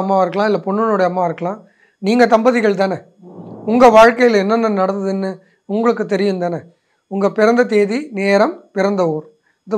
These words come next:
மூன்று தகவல்கள் உள்ள கொடுத்தா போதும். ரெண்டு பேருனுடையது போட்டா உங்களுக்குள்ளார எப்பப்பெல்லாம் சிக்கல்கள் ஓடிச்சு, சிக்கல் இல்லாத குடும்பமே இல்ல, கரெக்டா?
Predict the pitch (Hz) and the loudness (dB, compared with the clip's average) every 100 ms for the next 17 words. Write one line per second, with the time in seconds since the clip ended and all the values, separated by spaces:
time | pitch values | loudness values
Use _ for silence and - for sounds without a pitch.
0 | 208 262 277 226 214 226 233 240 202 220 | 0 0 0 0 2 2 2 0 -2 -4
1 | 185 196 175 175 143 _ _ _ 190 196 | -4 -2 -2 -4 -8 _ _ _ -6 -2
2 | 202 185 180 175 165 147 160 _ _ _ | -2 -2 -2 -4 -6 -8 -14 _ _ _
3 | _ _ _ 196 220 214 180 180 320 359 | _ _ _ 0 0 4 4 6 2 -4
4 | _ _ _ - 196 233 262 285 262 254 | _ _ _ -8 -4 0 0 0 4 6
5 | 262 226 240 233 220 226 226 226 - 247 | 6 4 2 2 0 0 -4 -6 -2 0
6 | 202 180 196 196 185 175 - _ _ _ | 0 -2 -4 -4 -8 -12 -16 _ _ _
7 | _ _ _ _ - 202 247 233 220 214 | _ _ _ _ -14 -4 2 4 6 4
8 | 208 208 202 214 214 196 160 160 - 175 | 4 0 -2 0 0 -2 -4 -10 -8 -6
9 | 170 | -4